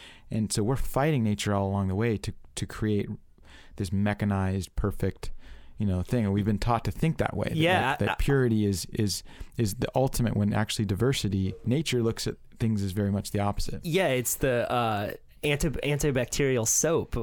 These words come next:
Speaker 2: You know, "Ew, bacteria is bad." You don't wanna have bacteria in you or on you. And, "Ooh, weeds are bad and bugs are bad." That we're taught this, this from a very young age. And it's a,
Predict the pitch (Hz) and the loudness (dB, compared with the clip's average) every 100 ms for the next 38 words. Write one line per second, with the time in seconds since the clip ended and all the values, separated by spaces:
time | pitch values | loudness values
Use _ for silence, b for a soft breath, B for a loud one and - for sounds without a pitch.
0 | - 135 135 110 123 196 175 117 107 - | -4 -2 0 0 0 2 2 2 -2 -2
1 | 170 165 123 107 101 127 147 110 110 135 | 0 2 2 -2 -2 0 0 0 0 0
2 | 143 113 107 120 113 104 98 101 - - | 0 0 -2 0 -2 -2 -6 -6 -4 0
3 | 143 123 104 92 117 120 117 117 104 92 | 2 2 0 0 0 2 2 2 0 -2
4 | 101 143 127 104 104 101 95 95 - 127 | 0 0 0 0 0 -2 -2 -4 -2 0
5 | 107 135 123 120 104 113 120 117 104 110 | 0 0 2 0 0 0 0 0 -2 -2
6 | 123 135 113 110 101 117 110 127 127 - | 0 0 2 0 0 0 0 0 0 -2
7 | - - 101 - - B B B B - | -4 -4 -2 -2 -4 B B B B -4
8 | 107 - 131 120 165 123 123 127 135 110 | -2 0 0 2 2 2 2 2 2 0
9 | 117 123 | -2 -4